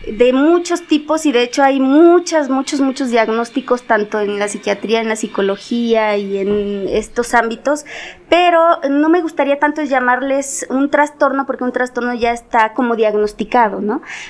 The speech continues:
Ahora bien, lo que podemos, eh, darles de tips a los padres, madres, abuelos, tíos, tías o quien esté al cuidado de un menor es que hay, les voy a dar como un,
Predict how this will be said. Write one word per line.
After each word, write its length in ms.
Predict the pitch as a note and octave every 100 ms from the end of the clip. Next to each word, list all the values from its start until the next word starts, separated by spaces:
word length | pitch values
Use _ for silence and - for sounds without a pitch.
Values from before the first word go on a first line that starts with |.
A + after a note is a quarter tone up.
| -
Ahora 400 | A3 A3+ A#3+ B3+
bien, 320 | B3+ B3+ B3+ - -
lo 360 | A#3+ A#3+ A3+
que 160 | A#3+ B3
podemos, 580 | C4 C4 C#4+ E4+ E4 -
eh, 180 | B3 A#3
darles 460 | A3 B3 B3 B3+ A#3
de 80 | A3
tips 380 | A3+ A3+ -
a 100 | A3+
los 220 | A3 G#3 -
padres, 720 | A#3+ A3+ A3 G#3+ G#3+ A3 - A3
madres, 600 | G#3 G#3 G#3 G#3 G#3 G#3
abuelos, 480 | G3 G#3 G#3+ G#3+ G#3
tíos, 540 | A#3 A3 G#3+ A3 - - - -
tías 600 | B3+ A#3+ B3+ A#3 A3+ A3+
o 140 | A3 G#3
quien 180 | A3 G#3
esté 240 | G#3 A#3
al 120 | A3+
cuidado 280 | A#3+ A#3 A3+
de 80 | A#3+
un 120 | A#3+
menor 360 | A#3+ A#3 A#3 -
es 240 | B3 B3+ -
que 260 | - C4 C#4 E4 - - - -
hay, 320 | C4+ C#4+ A#3+ B3
les 280 | A#3+ A#3+
voy 100 | A#3+
a 60 | C#4
dar 200 | C#4 C#4
como 240 | D4+ C4
un, 800 | B3 B3+ C4 C4+ C4+ C4+ C4+ C4+